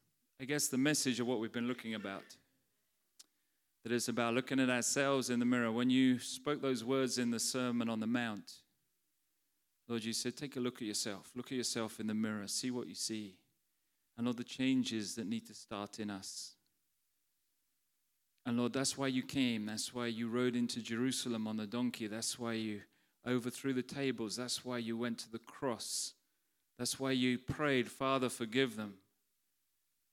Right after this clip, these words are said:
And then, "My God, why have you forsaken me? And into my hands I commit my spirit." And Lord, you died.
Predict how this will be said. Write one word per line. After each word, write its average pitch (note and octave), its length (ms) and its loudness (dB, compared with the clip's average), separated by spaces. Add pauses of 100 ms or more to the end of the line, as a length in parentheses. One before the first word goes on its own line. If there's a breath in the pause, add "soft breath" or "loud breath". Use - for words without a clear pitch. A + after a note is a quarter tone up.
(300)
And A2+ 100 -4
then, A2+ 120 0
"My A2+ 160 0
God, A#2 480 -2
why B2 180 0
have A#2+ 140 -2
you A#2+ 100 0
forsaken C3 560 -2
me? A#2+ 120 2
And A#2 120 2
into B2+ 240 0
my B2 160 0
hands A#2+ 560 0
I A2+ 80 -4
commit A#2 420 -2 (800)
my A#2+ 100 -18
spirit." A#2 720 -4 (1600)
And A#2 160 6
Lord, A#2+ 320 4
you A2+ 400 2 (140)
died. A2+ 480 0